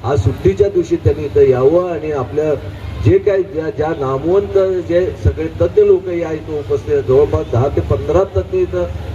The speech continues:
अ, न, सगळ्या रोगाचे आणि व-, तज्ञ उपस्थित आहेत.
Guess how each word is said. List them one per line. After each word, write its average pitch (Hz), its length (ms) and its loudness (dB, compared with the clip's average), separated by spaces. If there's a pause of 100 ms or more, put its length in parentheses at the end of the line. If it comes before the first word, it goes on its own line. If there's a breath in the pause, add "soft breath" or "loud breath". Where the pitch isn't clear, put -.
(280)
अ, 147 280 -2
न, 147 260 -2
सगळ्या 175 300 0
रोगाचे 170 680 -2 (340)
आणि 160 240 0
व-, 143 340 2 (160)
तज्ञ 165 200 2
उपस्थित 160 460 0
आहेत. 117 140 0